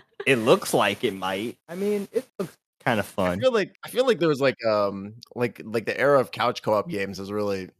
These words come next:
Speaker 2: has really bygone. Like, I remember, like, back in the day, like, playing, like, Castle Crashers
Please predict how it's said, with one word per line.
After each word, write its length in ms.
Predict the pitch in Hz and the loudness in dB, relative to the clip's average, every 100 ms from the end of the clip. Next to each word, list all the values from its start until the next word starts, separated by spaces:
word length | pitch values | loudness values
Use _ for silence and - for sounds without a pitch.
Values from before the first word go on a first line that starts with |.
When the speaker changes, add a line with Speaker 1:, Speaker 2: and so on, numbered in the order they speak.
| - | -12
Speaker 2:
has 160 | 110 98 | -10 -2
really 220 | 107 101 | 0 0
bygone. 440 | 98 95 95 95 | -2 -4 -4 -4
Like, 120 | 101 110 | -2 0
I 40 | |
remember, 400 | 117 135 151 143 | 0 0 0 0
like, 300 | 127 110 - | -2 -2 -2
back 220 | 113 117 | -2 -2
in 60 | 117 | -4
the 80 | 104 | -2
day, 140 | 110 | -2
like, 220 | 107 104 | -2 -4
playing, 300 | - 104 101 | -4 -4 -4
like, 140 | 92 87 | -8 -6
Castle 320 | 98 107 120 | -4 -4 -4
Crashers 720 | - 110 110 113 110 110 - | 0 0 0 -4 -6 -6 -10